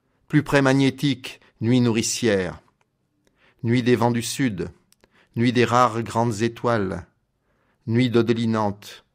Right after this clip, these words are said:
folle nuit des thés nus. Et toi, voluptueuse terre au souffle frais, souris.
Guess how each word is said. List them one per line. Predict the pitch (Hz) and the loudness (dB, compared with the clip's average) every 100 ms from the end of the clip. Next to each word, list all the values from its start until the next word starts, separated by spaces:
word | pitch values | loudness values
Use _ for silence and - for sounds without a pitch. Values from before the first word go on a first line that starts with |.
| _ _ | _ _
folle | - - 143 | -18 0 2
nuit | 127 127 135 | 2 0 0
des | 113 104 | -2 -2
thés | 117 104 | -2 0
nus. | 101 92 - _ _ _ _ _ _ _ _ _ _ _ _ _ _ - | 0 -4 -10 _ _ _ _ _ _ _ _ _ _ _ _ _ _ 0
Et | 127 123 | 0 2
toi, | 123 131 123 | 2 6 6
voluptueuse | 110 117 117 - 123 110 110 | 4 0 0 -2 0 0 -4
terre | - 123 113 | 2 4 4
au | 107 | 0
souffle | - 117 120 | -6 -6 -4
frais, | 107 - - 120 113 - _ _ _ _ _ | -6 -6 -2 -2 -2 -12 _ _ _ _ _
souris. | - - 131 113 107 | -12 -4 -2 -2 -4